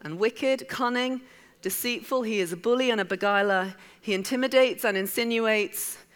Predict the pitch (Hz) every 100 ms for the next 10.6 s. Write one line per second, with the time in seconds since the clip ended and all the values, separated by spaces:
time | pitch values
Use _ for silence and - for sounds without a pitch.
0 | - - _ 220 214 180 185 - 247 254
1 | - 226 214 - 208 196 180 202 185 208
2 | 220 214 202 202 214 220 196 180 170 180
3 | 190 185 185 180 170 170 170 165 - 147
4 | 165 202 - 233 220 247 - 220 208 202
5 | 170 180 180 190 190 190 185 156 147 -
6 | - - - - 151 160 214 196 190 190
7 | 175 170 - 175 165 170 - 208 185 151
8 | 175 185 180 185 190 170 - - _ -
9 | 208 180 160 139 131 - _ - - _
10 | 156 - - 185 156 147